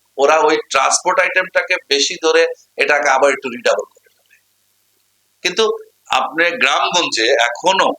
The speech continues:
সবজির দাম, আহ, সহনীয় অবস্থায় আছে। আমরা মনে করি যে কাঁচা সবজিগুলো যেগুলো আছে, এগুলো এখনো গ্রামগঞ্জে খুব সহনীয় অবস্থায় আছে।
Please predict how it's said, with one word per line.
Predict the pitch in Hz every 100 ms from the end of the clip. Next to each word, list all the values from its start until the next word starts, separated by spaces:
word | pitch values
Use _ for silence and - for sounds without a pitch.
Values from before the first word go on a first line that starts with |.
| _ -
সবজির | - 120 - 127 -
দাম, | 110 117 - _ _ -
আহ, | 113 113 113 110 110 110
সহনীয় | - 139 135 120
অবস্থায় | 95 - - -
আছে। | - - - _ _ _ _
আমরা | - 110 113 107
মনে | 120 131
করি | 139 143
যে | 151
কাঁচা | 139 135 139
সবজিগুলো | 139 - 127 120 117
যেগুলো | 117 - - 98
আছে, | - 415 427 _ _ -
এগুলো | 156 160
এখনো | 143 147 - 220
গ্রামগঞ্জে | 220 131 117 214 - - - _
খুব | -
সহনীয় | - - - _
অবস্থায় | _ - - _
আছে। | - -